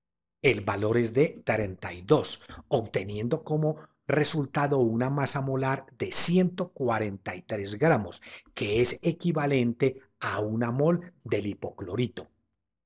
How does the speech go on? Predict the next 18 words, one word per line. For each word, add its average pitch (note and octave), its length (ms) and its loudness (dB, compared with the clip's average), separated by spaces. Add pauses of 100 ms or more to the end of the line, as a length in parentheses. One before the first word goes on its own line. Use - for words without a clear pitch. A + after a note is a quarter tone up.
(460)
Enseguida, D3+ 1120 0
los F3 500 6
moles E3 640 4
se - 220 4
multiplican B2 760 -2
por A2 160 2
un A2 140 -2
factor C#3 460 0
de C3+ 120 0
conversión, A#2+ 760 0 (300)
constituido D#3+ 1080 0 (220)
por A2+ 200 4
las G#2 260 -6
unidades G#2 500 -2
de G#2+ 120 -6
gramos G2+ 500 -6
y A2+ 120 -4
moles. C3 420 2